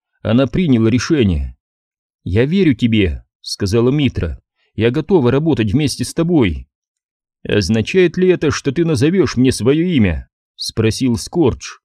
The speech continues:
«Меня зовут Митра, а это Т три М четыре». Дроид издал пронзительную трель. «Что он сказал?»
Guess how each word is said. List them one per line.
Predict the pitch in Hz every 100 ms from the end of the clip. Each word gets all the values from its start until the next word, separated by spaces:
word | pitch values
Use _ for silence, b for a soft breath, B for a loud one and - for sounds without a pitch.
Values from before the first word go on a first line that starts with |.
| _ _ _ _ _ _
«Меня | 87 101 143 165
зовут | 170 180 -
Митра, | 208 196 - 98 71 - _ _ -
а | 95
это | 156 202 117 -
Т | 127
три | 113 180 190
М | 180
четыре». | - 185 214 185 113 76 65 _ _ _ _ _ _ _ -
Дроид | 95 110 117 120 107
издал | 113 78 123 120 107
пронзительную | 104 113 95 117 113 110 113 -
трель. | 131 143 92 - _ _ _ _ _
«Что | - - 110 151
он | 151
сказал?» | - 165 170 165 95 67